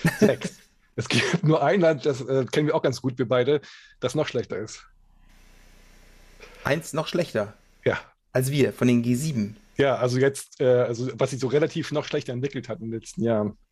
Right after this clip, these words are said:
Speaker 2: Hm,
Speaker 1: Hm.
Speaker 2: Frankreich?
Speaker 1: Nee, Frankreich, ähm, ist also relativ gut sogar.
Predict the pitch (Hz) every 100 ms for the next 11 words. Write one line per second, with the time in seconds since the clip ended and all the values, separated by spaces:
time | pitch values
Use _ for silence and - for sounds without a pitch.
0 | _ 117 110 110 104 127 131 185 185 _
1 | _ _ _ - - - _ 120 143 208
2 | - _ 156 165 151 - 131 139 139 135
3 | 117 82 - 110 131 117 123 123 139 -
4 | 147 - 107 117